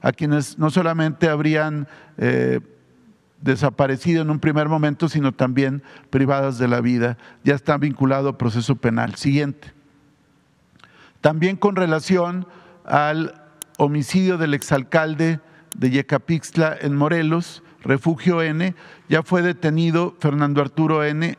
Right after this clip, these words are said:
alias El Chapo, por el delito de homicidio calificado y homicidio calificado en grado, grado de tentativa, por los hechos donde perdió la vida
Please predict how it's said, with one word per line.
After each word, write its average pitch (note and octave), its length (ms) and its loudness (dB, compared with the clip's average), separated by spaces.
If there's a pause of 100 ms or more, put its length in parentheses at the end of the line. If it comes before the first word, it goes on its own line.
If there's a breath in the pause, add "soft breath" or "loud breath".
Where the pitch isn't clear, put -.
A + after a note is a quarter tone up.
(160)
alias D3 480 0
El C3+ 140 -2
Chapo, F3+ 500 -2 (380 loud breath)
por C#3+ 220 2
el C#3+ 300 -2 (300 loud breath)
delito D3+ 480 0
de D3+ 80 2
homicidio D#3+ 400 0
calificado D3+ 880 0 (460 soft breath)
y C#3+ 120 0
homicidio D3 420 0
calificado D3+ 600 0
en D#3 80 -4
grado, D3 440 0 (120)
grado C#3+ 300 2
de C#3+ 60 0
tentativa, E3+ 800 0 (380 loud breath)
por F3 520 -2
los D3 260 0
hechos E3 300 0
donde C#3 300 0
perdió C#3 340 0
la D3 160 0
vida C#3+ 480 0